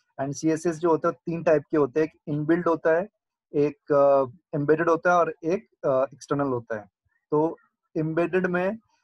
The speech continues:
हम लोग क्या करते हैं, जिस page में हम लोगों ने एचटीएमएल के code लिखे, उसी page में ऊपर में हम लोग सीएसएस का code लिखते हैं। external में हम लोग सीएसएस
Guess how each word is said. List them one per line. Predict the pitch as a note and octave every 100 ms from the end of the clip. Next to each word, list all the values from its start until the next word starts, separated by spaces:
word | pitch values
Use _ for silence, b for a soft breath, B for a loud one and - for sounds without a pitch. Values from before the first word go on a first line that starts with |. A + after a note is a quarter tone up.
| _ D3
हम | D#3+
लोग | E3+
क्या | F3
करते | E3+ E3+ D#3
हैं, | F3 D3+
जिस | D#3 F3+
page | - F3+ D#3+
में | F3
हम | F3 E3
लोगों | E3 E3+
ने | E3+
एचटीएमएल | D3 E3+ E3 E3+
के | F3
code | E3+ E3 D#3
लिखे, | C#3+ E3
उसी | E3 D#3+ D#3+ F#3
page | E3+ D#3+
में | D#3+ E3+ -
ऊपर | D3+ E3+ D#3+
में | E3+
हम | E3 D#3+ D#3
लोग | E3 F#3+ F#3
सीएसएस | - D#3+ D3+ - -
का | D#3
code | - D3 C#3
लिखते | B2 -
हैं। | B2+ D3+ F#3 _ _ _ _ _ _ _ _ _ _ _ _ _ _ _
external | D3 - E3 F3 F#3
में | F#3+
हम | F#3 E3
लोग | F3
सीएसएस | - - E3 D#3 F#3